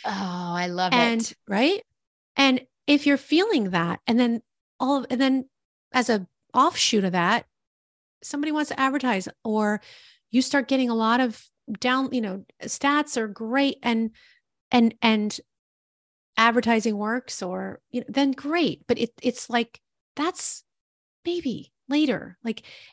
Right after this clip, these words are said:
Speaker 2: and that's from not expecting an outcome. That's
Speaker 1: Yeah.
Speaker 2: from not expecting an outcome, you know? It's
Speaker 1: Yeah.
Speaker 2: like maybe some of those things, but it doesn't matter.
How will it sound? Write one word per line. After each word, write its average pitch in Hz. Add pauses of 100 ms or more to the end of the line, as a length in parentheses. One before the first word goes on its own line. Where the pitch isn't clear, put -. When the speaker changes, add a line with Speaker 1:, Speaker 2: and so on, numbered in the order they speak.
Speaker 2:
and 254
that's 330
from 240
not 226
expecting -
an 165
outcome. - (480)
That's 277
Speaker 1:
Yeah. 196
Speaker 2:
from 233
not 208
expecting 196
an 175
outcome, 175
you 202
know? 214
It's -
Speaker 1:
Yeah. 190
Speaker 2:
like 165
maybe 277
some 220
of 185
those 185
things, 180
but -
it 277
doesn't 285
matter. 202